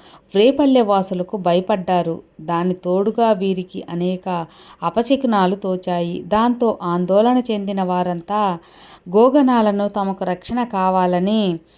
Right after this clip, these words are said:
ఉపనందుణ్ణి ఆశ్రయించారు. యాదవులకు పెద్ద అన్ని తెలిసినవాడు అయిన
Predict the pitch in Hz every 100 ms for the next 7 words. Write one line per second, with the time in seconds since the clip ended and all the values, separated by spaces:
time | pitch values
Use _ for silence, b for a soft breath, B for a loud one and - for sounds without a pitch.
0 | b b 214 220 294 262 196 185 190 247
1 | 185 170 180 202 185 170 175 165 165 -
2 | - 170 165 180 208 208 196 185 160 156
3 | 208 208 175 175 202 196 - b b b
4 | _ 208 220 240 277 262 233 214 208 202
5 | 196 196 185 165